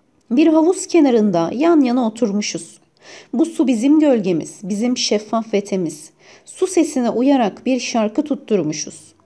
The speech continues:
Açılan güller gibi suda gönüllerimiz." Bu ise duygulara hitap eden bir şiir. Dolayısıyla lirik şiire örnektir.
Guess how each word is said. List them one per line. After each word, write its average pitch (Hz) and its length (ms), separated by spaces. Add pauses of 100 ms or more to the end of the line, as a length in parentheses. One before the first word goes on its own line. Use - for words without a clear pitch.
(120)
Açılan 254 540
güller 240 400
gibi 196 360
suda 202 300
gönüllerimiz." 170 880 (440)
Bu 403 100
ise 262 320
duygulara 294 500
hitap 320 560
eden 277 440
bir 175 60
şiir. - 500 (460)
Dolayısıyla 240 800 (220)
lirik 226 280
şiire 220 580 (160)
örnektir. 156 760